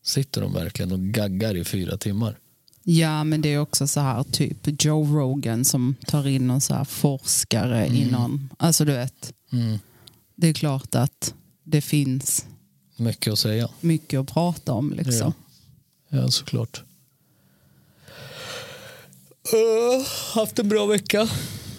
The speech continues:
Speaker 2: Mm. Det är ju, det är ju tisdag idag, höll jag på att säga. Just ja, förra veckan.
Speaker 1: Mm.
Speaker 2: Mm. Nej, men det har varit bra.
Speaker 1: Mm.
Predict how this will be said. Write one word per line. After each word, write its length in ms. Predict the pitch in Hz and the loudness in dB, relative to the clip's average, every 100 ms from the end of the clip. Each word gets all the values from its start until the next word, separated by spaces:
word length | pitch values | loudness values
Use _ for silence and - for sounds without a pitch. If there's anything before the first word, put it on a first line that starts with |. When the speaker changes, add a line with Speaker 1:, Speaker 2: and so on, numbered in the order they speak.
| - - - - - _ | -16 -18 -18 -18 -20 _
Speaker 2:
Mm. 840 | 214 226 226 226 233 240 240 254 285 - - - - - - _ _ - | 0 2 2 2 2 2 2 2 0 -6 -20 -20 -20 -20 -20 _ _ -6
Det 160 | 185 196 | -2 0
är 40 | |
ju, 300 | 196 196 185 | 0 -2 -2
det 140 | 175 185 | 0 2
är 40 | |
ju 220 | 151 143 - 175 - - - - - - - - _ _ - | 4 2 0 -4 -6 -8 -6 -6 -6 -12 -20 -20 _ _ -2
tisdag 480 | - - - - 180 | 0 2 0 0 2
idag, 180 | 160 | 4
höll 140 | 160 160 | 2 2
jag 100 | 156 | 0
på 80 | 160 | 0
att 80 | |
säga. 120 | 170 160 - - - - - _ _ | 0 -4 -6 -20 -20 -20 -20 _ _
Just 260 | 196 208 - | 0 2 2
ja, 220 | 180 139 151 - | 0 -2 -4 -2
förra 340 | - 190 180 | 0 0 -2
veckan. 500 | 185 175 202 190 170 | -4 -4 -2 0 2
Speaker 1:
Mm. 260 | 131 127 120 | 2 2 2
Speaker 2:
Mm. 300 | 196 220 226 226 - - _ _ _ _ - - | 2 2 2 -2 -8 -20 _ _ _ _ -10 -2
Nej, 200 | 190 190 | -2 0
men 180 | 180 175 | -2 0
det 60 | |
har 140 | 175 180 | 0 0
varit 300 | 180 - 170 | -2 -4 -6
bra. 500 | 165 160 151 151 170 - - | -4 0 0 0 -2 -8 -12
Speaker 1:
Mm. 280 | 123 107 110 | -4 -2 -2